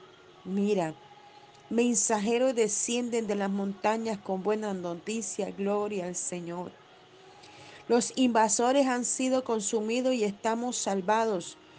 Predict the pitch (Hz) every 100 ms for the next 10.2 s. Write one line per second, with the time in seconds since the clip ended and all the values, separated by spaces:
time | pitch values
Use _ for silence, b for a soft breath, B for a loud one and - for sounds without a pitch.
0 | B B - 220 233 208 202 185 190 185
1 | - B B - 202 202 202 233 240 247
2 | 247 214 247 247 220 202 - - 226 233
3 | 220 202 208 226 240 220 190 196 214 226
4 | 226 208 233 214 185 190 196 190 - 185
5 | 175 175 220 208 - 185 160 B B B
6 | B B - 180 - 180 175 196 196 -
7 | 196 185 180 175 185 180 190 180 175 175
8 | 180 180 180 - 196 185 185 202 214 190
9 | 190 202 214 202 196 175 175 175 185 196
10 | 180